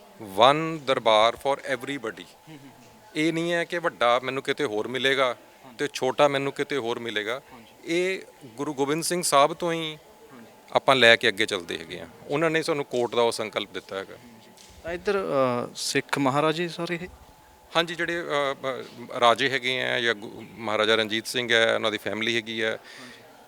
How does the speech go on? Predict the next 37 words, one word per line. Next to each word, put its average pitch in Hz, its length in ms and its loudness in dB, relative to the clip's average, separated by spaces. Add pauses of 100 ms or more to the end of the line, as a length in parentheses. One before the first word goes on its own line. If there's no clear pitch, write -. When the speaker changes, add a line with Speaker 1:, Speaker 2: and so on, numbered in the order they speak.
(180)
Speaker 1:
ਉਹਨਾਂ 175 300 6
ਬਾਰੇ 143 360 6
ਜਿਹੜੀਆਂ 135 380 -2
ਤਸਵੀਰਾਂ 120 720 -2 (760)
ਬਾਹਰ, 113 540 6 (360)
ਮਤਲਬ 104 340 -6
out 127 260 0
of - 260 -14 (100)
ਪੰਜਾਬ, 101 400 -2
Speaker 2:
ਹਾਂਜੀ। 135 360 -20
Speaker 1:
ਵੱਖਰੀਆਂ 135 380 0
ਵੱਖਰੀਆਂ 139 300 -2
ਕਿਤਾਬਾਂ 117 400 2
ਵਿੱਚ 117 220 -6
ਛਪ - 240 -2
ਰਹੀਆਂ 95 220 -4
ਸੀਗੀਆਂ, 98 300 -12 (120)
Speaker 2:
ਹਾਂਜੀ। 120 200 -20 (200)
Speaker 1:
ਉਹ 139 100 -2
ਇਕੱਠੀਆਂ 107 540 -6
ਇੱਕ 113 200 -14
ਪੈਨਲ 90 220 -4
'ਤੇ 90 160 -10
ਲਿਆਏ 90 240 -6
ਹੈਗੇ - 200 -16
ਆ। - 40 -14
Speaker 2:
ਅੱਛਾ, 143 120 -14
ਉਹ 151 120 -16
ਸਾਰੀਆਂ 147 480 -12
ਇਕੱਠੀਆਂ 143 380 -6
ਕੀਤੀਆਂ 120 300 -8
ਤੁਸੀਂ, 117 140 -8
ਫੋਰਨਰਸ 127 500 4
ਨੇ 123 140 -4
ਜਿਹੜੀਆਂ? 117 260 -4 (200)
Speaker 1:
ਜਿਹੜੀਆਂ 139 180 -4
ਫੋਰਨ 151 340 4